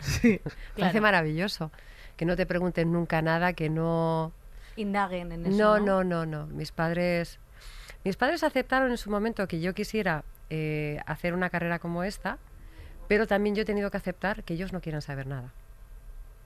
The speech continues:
Speaker 3: ¿Tus padres cómo fue cuando tú les dijiste, "Oye, me voy a México"?
Speaker 2: Me apoyaron. Me apoyaron. Pero claro, igual como me apoyaron para poder, eh, o sea, me apoyaron porque también me dieron ellos una educación,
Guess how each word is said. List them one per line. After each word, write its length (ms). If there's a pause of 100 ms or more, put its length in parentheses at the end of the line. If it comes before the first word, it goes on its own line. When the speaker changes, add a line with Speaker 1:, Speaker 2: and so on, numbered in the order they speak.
(960)
Speaker 3:
¿Tus 160
padres 200
cómo 200
fue 200
cuando 220
tú 100
les 120
dijiste, 400
"Oye, 280 (840)
me 100
voy 40
a 80
México"? 560
Speaker 2:
Me 140
apoyaron. 540 (2000)
Me 80
apoyaron. 440 (840)
Pero 140
claro, 400
igual 280
como 260
me 120
apoyaron 540
para 280
poder, 640 (360)
eh, 800
o 40
sea, 160
me 100
apoyaron 420
porque 200
también 300
me 100
dieron 320
ellos 240
una 120
educación, 840